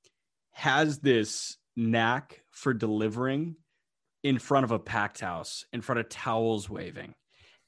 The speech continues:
And yes, he can play villain, but I think when this series shifts to Truist Park, game three, game four, game five, Eddie Rosario is gonna have the biggest three-game stretch of his life.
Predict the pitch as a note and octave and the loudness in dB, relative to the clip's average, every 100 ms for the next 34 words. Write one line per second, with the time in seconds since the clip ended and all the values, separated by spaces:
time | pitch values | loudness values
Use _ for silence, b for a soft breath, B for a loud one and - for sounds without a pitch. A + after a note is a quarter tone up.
0 | _ C3+ C3+ B2+ A#2+ C3+ D#3 - E3+ E3 | _ -2 0 0 2 2 2 2 2 2
1 | - D#3 C3+ G#2 G#2 A#2 C#3 D#3+ - _ | 2 4 4 2 0 0 0 -4 -8 _
2 | _ _ B2 B2+ C3 C#3+ E3 D#3 C#3 B2 | _ _ 0 4 4 4 0 2 2 2
3 | A2 C#3 - - D#3 D3 A#2+ A2 G#2 - | 2 0 -2 2 4 6 4 2 -2 -12
4 | _ _ - - C#3 C#3 - C#3+ - - | _ _ -10 0 0 0 -4 -4 -4 0
5 | B2 B2 - - G2+ A#2+ - _ _ _ | 2 2 -2 2 4 4 -4 _ _ _
6 | _ - A#2 A#2 A#2 A2+ A#2 A#2+ A2+ A2 | _ -2 2 2 0 2 4 4 4 2
7 | G#2+ - A2+ A2 A2 G#2+ - G2+ G#2+ C#3 | 2 2 4 4 4 0 2 2 4 2
8 | - _ _ _ _ _ _ _ - C#3 | -4 _ _ _ _ _ _ _ 0 6
9 | D#3+ C#3+ - A#2 A2+ B2+ C#3 B2 G2+ A#2+ | 8 6 4 4 4 4 4 2 2 0
10 | G#2+ A2+ G2+ G#2 G#2+ G#2 - A2 G#2+ G#2 | 2 0 0 0 0 0 -4 -2 0 0
11 | G2+ F#2 - G2+ G2 - - - A2 F#2+ | -2 -4 -4 -4 -4 -8 -12 -8 -6 -6
12 | G#2 G2 F2+ - - - | -6 -8 -10 -10 -16 -20